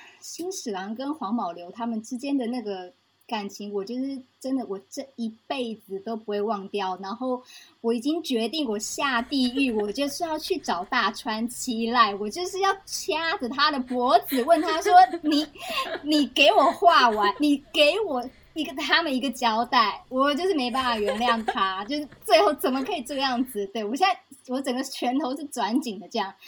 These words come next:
对，但是因为我的话，因为我自己比较是总受控，就是因为我是把我自己比较就偏向于当攻的角色，所以我就是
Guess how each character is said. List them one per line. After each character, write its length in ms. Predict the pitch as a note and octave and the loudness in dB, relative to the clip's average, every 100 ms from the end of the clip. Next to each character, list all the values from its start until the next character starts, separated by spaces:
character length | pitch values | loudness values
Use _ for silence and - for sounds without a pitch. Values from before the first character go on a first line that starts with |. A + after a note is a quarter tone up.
| - - - _ | -18 -18 -20 _
对， 80 | C#4 | -2
但 80 | C#4 | 0
是 180 | B4+ A4+ B4+ A4+ | -2 -4 -2 -2
因 0 | |
为 80 | C#4+ | 0
我 160 | B3+ B3 | 0 0
的 80 | - | 0
话， 240 | G4+ E4 | 0 0
因 60 | D4+ | -2
为 80 | |
我 220 | G4 G#3 F#3 | -4 -6 -8
自 120 | F4 | -8
己 140 | C#4+ | -6
比 140 | G#3 G#3 | -6 -4
较 180 | A#3 | -2
是 500 | C4 - C#4 A#3 G3 - - | -2 -4 -4 -4 -4 -8 -8
总 200 | G#3+ D#3+ | -8 -6
受 320 | - C#4 G#3+ | -6 -4 -4
控， 420 | G3 - A#3 F#3 G3+ - | -6 -2 -2 -2 -10 -10
就 140 | D4+ | -8
是 480 | C#4 D4 D4 B3+ G#3+ - _ _ | -6 -4 -4 -4 -6 -12 _ _
因 120 | D4+ | -8
为 20 | D#4+ | -2
我 160 | B3+ | -2
是 160 | C4+ A#4+ | -2 -4
把 160 | - A3+ | -6 -6
我 80 | G#3+ | -4
自 100 | D4+ | -2
己 100 | C4+ | -2
比 140 | A3+ | 0
较 160 | A#3+ C4 | 0 0
就 100 | F4+ C#4 | -4 -8
偏 280 | - C4 C4+ | -6 -6 -4
向 240 | D#4 A#3+ | -4 -4
于 120 | G3+ | -4
当 320 | G3+ A#3+ A#3+ - _ | -2 -2 -2 -8 _
攻 300 | - C4 C4+ | -4 0 0
的 80 | C#4+ | -2
角 260 | G#3+ E3 - | -4 -6 -8
色， 300 | - G3 F3+ | -8 -8 -8
所 220 | - B3 | -8 -4
以 40 | |
我 160 | C4+ A3 | -2 -2
就 220 | G3 B3 | -4 -6
是 340 | C4+ C4 A#3+ | -4 -6 -6